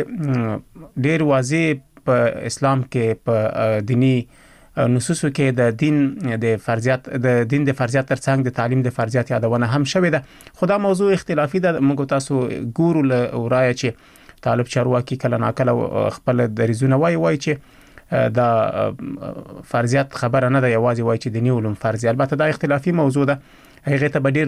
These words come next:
نه ځو. موږ تاسو بحث په هغې باندې ډېر نه کوو، ځکه هر څه ښکاره دي، هر څه، هر څه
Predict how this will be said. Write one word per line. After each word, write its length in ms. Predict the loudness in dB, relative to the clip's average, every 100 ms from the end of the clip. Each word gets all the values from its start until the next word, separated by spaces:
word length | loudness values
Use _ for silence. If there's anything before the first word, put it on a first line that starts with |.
| 0
نه 40 | 2
ځو. 80 | 2
موږ 260 | 2 0 0
تاسو 160 | -2 0
بحث 180 | -2 0
په 80 | -2
هغې 100 | 0
باندې 140 | 0 2
ډېر 100 | 0 0
نه 20 | 0
کوو، 80 | 0 0
ځکه 120 | 0 0
هر 100 | -2 -2
څه 40 | -6
ښکاره 260 | -2 0 2
دي، 80 | 0 -2
هر 100 | -4
څه، 260 | -10 -6 -2
هر 80 | -2
څه 60 | 0